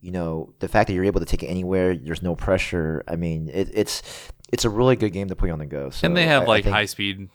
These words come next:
Speaker 2: modes and such like that. Like, the games are
Speaker 1: Exactly,
Speaker 2: actually
Speaker 1: yeah.
Speaker 2: fairly friendly for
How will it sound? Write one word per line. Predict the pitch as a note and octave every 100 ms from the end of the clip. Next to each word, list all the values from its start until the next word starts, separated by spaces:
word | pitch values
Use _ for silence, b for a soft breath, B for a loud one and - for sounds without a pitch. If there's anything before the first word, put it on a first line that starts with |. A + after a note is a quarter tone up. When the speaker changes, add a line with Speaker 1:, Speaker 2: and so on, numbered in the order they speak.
| _
Speaker 2:
modes | A2+ F#2+ F#2+ F#2+ F#2
and | G2 F#2
such | F#2 -
like | F2+
that. | - F#2 G2
Like, | A2 - _ -
the | B2+
games | C3 E3
are | G#2+
Speaker 1:
Exactly, | C3
Speaker 2:
actually | B2+ A#2+ G#2
Speaker 1:
yeah. |
Speaker 2:
fairly | E2+ G2 F#2+
friendly | F#2 F#2 F#2 F#2 F2+
for | - F#2 F2+